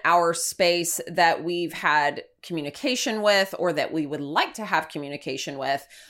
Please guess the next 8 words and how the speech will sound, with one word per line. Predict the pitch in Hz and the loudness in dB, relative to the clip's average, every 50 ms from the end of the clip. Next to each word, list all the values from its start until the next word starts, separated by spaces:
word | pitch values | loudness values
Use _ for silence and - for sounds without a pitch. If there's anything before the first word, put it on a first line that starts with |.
| - - | -8 0
Um, | 165 170 165 160 165 156 160 156 143 131 - _ - | 2 4 4 4 4 2 0 -4 -6 -8 -10 _ -2
and | 185 185 185 185 180 185 - | 0 2 2 2 0 -2 -4
we | - 185 208 202 | -6 -6 -6 -4
just | - 240 - - | -4 -4 -4 -2
made | 208 - 202 254 | -2 0 0 2
a | 240 208 | 0 0
list | 165 165 165 202 311 247 165 - - - - - - | 2 2 2 2 2 0 0 -4 -8 -8 -10 -6 -2
of, | - 165 165 165 165 160 165 | 0 4 4 4 2 0 -4